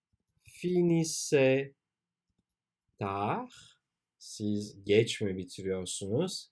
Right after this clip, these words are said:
Hayır, erken bitiriyorum diyeceğiz. Non, je finis tôt. Non, je finis tôt. Tard, geç.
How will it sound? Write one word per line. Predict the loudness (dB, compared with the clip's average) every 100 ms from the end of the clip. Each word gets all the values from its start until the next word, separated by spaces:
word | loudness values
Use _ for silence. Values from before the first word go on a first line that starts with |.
| _
Hayır, | 0 2 4 2 -4
erken | -8 -2 0 2
bitiriyorum | 0 -4 -2 0 2 0 -2
diyeceğiz. | -2 0 2 2 -2 -6 -12 _ _ _ _
Non, | -6 -2 0 2 2 -2 _ _ _ _ _ _ _ -20 _ _ -14
je | -6 2 4
finis | 4 -2 0 0 0 -4 -10 _ _ _ -4
tôt. | -2 0 -4 -14 _ _ _ _ _ _ _ _
Non, | -8 -4 -2 -2 -4 -12 _ _ -14
je | -10 -2 0 0
finis | -2 -4 -4 -4 -6 _ _
tôt. | 0 2 2 -4 _ _ _ _ _ _
Tard, | 0 4 4 2 -4 -10 _ _
geç. | -2 0 0 -2 -8 -10